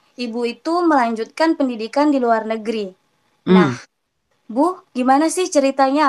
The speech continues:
Speaker 1: awal mula Ibu bisa kuliah di luar negeri? Apakah Ibu menggunakan beasiswa atau biaya pribadi? Silahkan Ibu untuk menjawab pertanyaan ini.
Speaker 2: Oh iya, pastilah beasiswa ya. Kalau biaya pribadi,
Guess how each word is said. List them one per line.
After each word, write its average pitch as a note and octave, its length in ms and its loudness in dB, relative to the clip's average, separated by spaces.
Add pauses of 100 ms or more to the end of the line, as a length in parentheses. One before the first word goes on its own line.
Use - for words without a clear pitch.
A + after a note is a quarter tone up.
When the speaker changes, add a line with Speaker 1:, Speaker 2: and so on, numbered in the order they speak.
(120)
Speaker 1:
awal A3+ 240 0
mula A#3 240 -2
Ibu A#3 320 -8
bisa A#3 380 -8
kuliah A3 260 -8
di G3+ 160 -12
luar G#3 240 -4
negeri? G3 400 -8 (320)
Apakah G3+ 640 -6
Ibu G#3 160 -10
menggunakan G3 720 -10
beasiswa F#3+ 960 -8 (240)
atau G3 320 -2
biaya A3 320 -2
pribadi? G3+ 640 -8 (400)
Silahkan A3 480 -8
Ibu A3+ 200 -10 (120)
untuk A#3+ 160 -12
menjawab G3 320 -8
pertanyaan F#3 480 -14
ini. F3+ 260 -14 (600)
Speaker 2:
Oh G3 160 6
iya, C#3 320 0
pastilah E3 720 0
beasiswa D3+ 640 -2 (120)
ya. F3 80 -2 (640)
Kalau D3+ 200 -2
biaya D3+ 240 2
pribadi, D#3 800 0